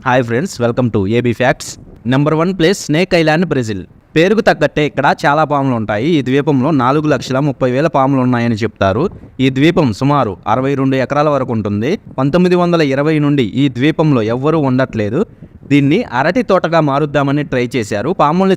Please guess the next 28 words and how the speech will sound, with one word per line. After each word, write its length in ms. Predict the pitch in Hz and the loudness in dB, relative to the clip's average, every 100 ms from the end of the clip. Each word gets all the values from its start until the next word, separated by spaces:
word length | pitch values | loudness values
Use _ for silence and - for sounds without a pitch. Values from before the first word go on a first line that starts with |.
| 170 | 2
చంపటానికి 580 | 147 131 123 110 95 208 - 139 | 0 2 0 0 0 -2 0 0
దీపాన్ని 340 | 151 160 160 160 | 2 2 2 0
మొత్తం 240 | - 190 147 | 2 0 2
కాల్చారు. 500 | 131 120 113 107 170 - 127 | 0 0 -2 -2 -6 -2 0
మంటల 320 | 160 233 233 190 | 2 4 4 2
నుండి 200 | 135 170 185 | 2 2 2
అవి 100 | 139 | 0
తప్పించుకొని 520 | 143 196 190 151 131 175 143 | -2 0 -2 0 -2 -2 0
భూమి 220 | 175 196 | 2 2
లోపల 320 | 160 135 139 196 | 2 0 0 2
రాళ్ల 160 | 147 156 156 | 2 2 0
మధ్యలో 260 | 139 147 127 | 0 -2 0
దాక్కున్నాయి. 580 | 123 - 131 110 107 160 - - - - | -2 -2 -2 -2 -2 -6 -8 -16 -10 -2
బ్రెజిలియన్ 540 | 143 160 220 220 214 175 | 0 2 2 2 2 2
గవర్నమెంట్ 400 | 160 127 147 185 | 2 0 0 0
దీనికి 260 | 139 127 156 156 139 | 0 0 -2 0 0
ఏ 40 | 165 | 0
విధమైన 400 | 170 180 175 170 139 | 0 0 0 0 0
రూల్స్ని 400 | 165 185 180 175 131 | 0 0 0 0 0
పెట్టలేదు, 400 | - 120 110 180 151 | -2 -4 -4 -2 0
కానీ 220 | 135 190 180 | 0 2 0
ఎవరు 220 | 143 185 196 | 0 2 2
ఇక్కడ 160 | - 151 143 | 2 0 0
ఉండటానికి 480 | 147 147 135 117 165 156 | 0 0 0 -2 -2 0
సాహసం 400 | 139 151 175 151 139 | -2 0 -2 -2 -2
చేయరు. 340 | 120 107 113 233 - - - 139 | -2 -2 -2 -4 -6 -16 -4 0
నావీ 240 | 165 247 226 | 2 2 2
అధికారులు, 440 | 196 185 156 143 | 2 0 0 0